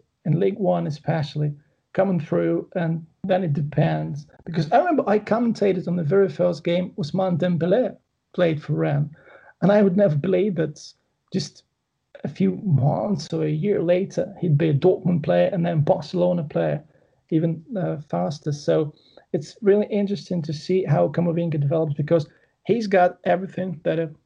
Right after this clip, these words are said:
central defender, uh, central midfielder, sorry, uh, needs in the game now. And being only seventeen, yeah, it's, it's really impressive what he can do on the pitch.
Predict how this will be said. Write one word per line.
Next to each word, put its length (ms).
central 400
defender, 540
uh, 160
central 320
midfielder, 440
sorry, 300
uh, 100
needs 500
in 160
the 80
game 360
now. 380
And 480
being 220
only 260
seventeen, 880
yeah, 140
it's, 260
it's 220
really 200
impressive 460
what 100
he 120
can 180
do 140
on 80
the 80
pitch. 380